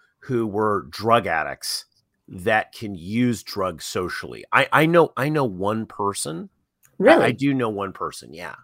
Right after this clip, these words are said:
Speaker 1: I do know
Speaker 2: Wow.
Speaker 1: one. Who's
Speaker 2: I, I
Speaker 1: actually in the medical field. But, um,
Speaker 2: Oh.
Speaker 1: I even find that, I, but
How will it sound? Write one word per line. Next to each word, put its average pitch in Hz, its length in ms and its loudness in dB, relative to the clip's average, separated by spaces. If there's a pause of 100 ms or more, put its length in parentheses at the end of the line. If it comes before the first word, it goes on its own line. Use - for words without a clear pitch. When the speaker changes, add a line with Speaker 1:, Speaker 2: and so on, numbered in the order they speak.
(160)
Speaker 1:
I 101 100 -14
do 95 180 -14
know - 80 -12
Speaker 2:
Wow. 180 420 6 (580)
Speaker 1:
one. 214 180 12
Who's 214 140 12
Speaker 2:
I, 208 100 6
I 196 40 10
Speaker 1:
actually 147 280 2
in 120 80 2
the 110 80 2
medical 98 400 0
field. 64 340 -10
But, 123 200 4 (460)
um, 127 280 10
Speaker 2:
Oh. 165 440 4
Speaker 1:
I 143 140 4
even 165 280 2
find 139 420 0
that, 131 380 4 (100)
I, 127 120 2
but 143 200 0